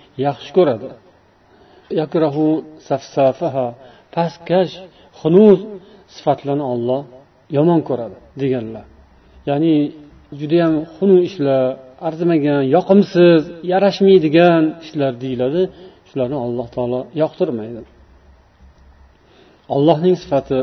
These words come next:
payg'ambarning sifatlari, yaxshi odamlarning sifatlari, mo'min musulmonlarning sifatlari. Allohga shunday insonlar yaqin bo'lishadi. Ularni bu dunyodagi hayotlari ham barakali bo'ladi. Oxiratda ham ular jannati bo'lishadi. Bu dunyodagi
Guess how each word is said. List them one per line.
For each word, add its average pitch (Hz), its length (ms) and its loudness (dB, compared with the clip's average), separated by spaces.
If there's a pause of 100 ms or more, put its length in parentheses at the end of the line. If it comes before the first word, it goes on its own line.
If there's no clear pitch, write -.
(160)
payg'ambarning 147 640 2
sifatlari, 123 560 -6 (120)
yaxshi 156 340 -6
odamlarning 143 560 0
sifatlari, 117 520 -8 (560)
mo'min 151 460 4
musulmonlarning 135 800 -2
sifatlari. 113 520 -14 (520)
Allohga 156 520 4
shunday 165 320 0
insonlar 147 400 -2
yaqin 156 340 0
bo'lishadi. 160 440 0 (460)
Ularni 160 240 6
bu 160 120 0
dunyodagi 151 540 2
hayotlari 151 520 0
ham 160 200 -2
barakali 147 440 0
bo'ladi. 117 320 -4 (540)
Oxiratda 151 520 0
ham 180 180 -2
ular 147 240 0 (440)
jannati 156 420 2
bo'lishadi. 117 480 -6 (540)
Bu 156 120 0
dunyodagi 185 640 6